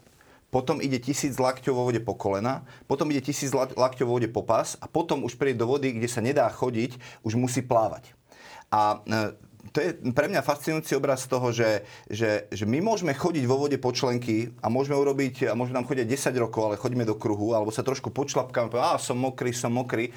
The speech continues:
a stačí mi to.“ Ale, ale tam je dĺžková miera, ktorú musí človek prejsť, ako keby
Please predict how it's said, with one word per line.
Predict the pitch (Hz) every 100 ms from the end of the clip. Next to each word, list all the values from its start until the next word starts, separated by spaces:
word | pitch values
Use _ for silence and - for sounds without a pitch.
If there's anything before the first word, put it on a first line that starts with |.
| - - -
a |
stačí | - - - -
mi | 113
to.“ | 101 110 - - - -
Ale, | 120 120 120 117 -
ale | 120 117
tam | 113 131
je | 120
dĺžková | 135 165 - 190 175
miera, | 143 143
ktorú | 127 - 123 117
musí | 127 -
človek | - 143 139 139
prejsť, | 131 113 117
ako | 131
keby | 139 120 120